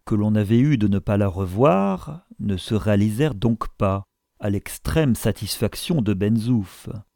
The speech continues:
et le nouveau satellite sembla décidé à faire régulièrement son service bimensuel autour de Gallia. On se souvient que, par suite de la disparition de toute autre terre cultivée,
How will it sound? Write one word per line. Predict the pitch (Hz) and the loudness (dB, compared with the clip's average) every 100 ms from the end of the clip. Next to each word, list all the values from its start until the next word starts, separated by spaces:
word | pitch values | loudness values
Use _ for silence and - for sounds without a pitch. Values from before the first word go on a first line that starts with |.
| _ | _
et | 117 104 | -2 0
le | 98 | 0
nouveau | 110 110 127 | 0 2 2
satellite | 110 - 101 117 170 | 0 -2 0 0 -2
sembla | - 107 95 98 | -4 -4 -2 -2
décidé | 92 113 - 104 95 120 | -2 -2 -4 -6 2 2
à | 143 | 2
faire | - 104 90 | 0 -4 -2
régulièrement | 120 117 117 110 104 107 95 | -4 0 2 4 4 2 0
son | - 90 | -6 -8
service | - 92 90 95 87 | -6 -6 -6 -10 -10
bimensuel | 95 135 123 98 - - 98 113 143 151 151 - - | -6 -2 0 -2 -4 -6 -4 -2 -2 -6 -8 -16 -6
autour | 107 - 165 180 | -6 -2 -2 -2
de | 107 | -2
Gallia. | 92 98 90 85 87 95 _ _ _ _ _ _ _ _ _ _ _ _ _ _ _ _ _ _ _ 190 | -2 -2 -2 -6 -10 -16 _ _ _ _ _ _ _ _ _ _ _ _ _ _ _ _ _ _ _ -6
On | 170 | -4
se | - | -4
souvient | 160 202 180 233 233 | -6 -4 -2 2 2
que, | - - 107 98 - _ | 0 2 2 2 -6 _
par | - 120 | -4 -4
suite | - 202 180 | -4 -4 -2
de | 113 | 0
la | 104 | 0
disparition | 101 110 - 131 131 117 - 151 | -2 -6 -4 -2 -2 -2 -4 -4
de | 101 | -4
toute | - 180 | -4 -2
autre | 202 - 120 | -2 -2 -4
terre | - 135 - | 0 0 0
cultivée, | - 107 - - 92 104 147 196 | -2 -2 -2 -8 -4 -2 -2 -6